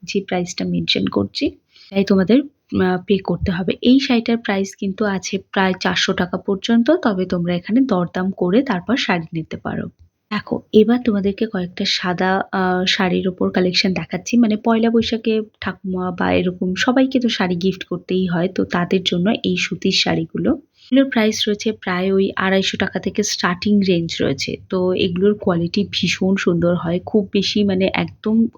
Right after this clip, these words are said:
ছোট শাড়ি নয়, বারো হাত শাড়ি কিন্তু তোমরা এখান থেকে পেয়ে যাবে।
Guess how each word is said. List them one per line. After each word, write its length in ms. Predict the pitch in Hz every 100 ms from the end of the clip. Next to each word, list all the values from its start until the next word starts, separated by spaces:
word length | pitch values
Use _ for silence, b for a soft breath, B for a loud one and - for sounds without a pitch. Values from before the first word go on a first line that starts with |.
| _
ছোট 280 | - 185 185
শাড়ি 380 | 208 - 185 190
নয়, 180 | 175 190
বারো 340 | 202 175 185 180
হাত 200 | 185 -
শাড়ি 400 | - 175 185 208
কিন্তু 220 | 180 180
তোমরা 280 | 190 175 175
এখান 240 | 175 175 170
থেকে 220 | 175 220
পেয়ে 260 | 214 175
যাবে। 280 | 165 147 180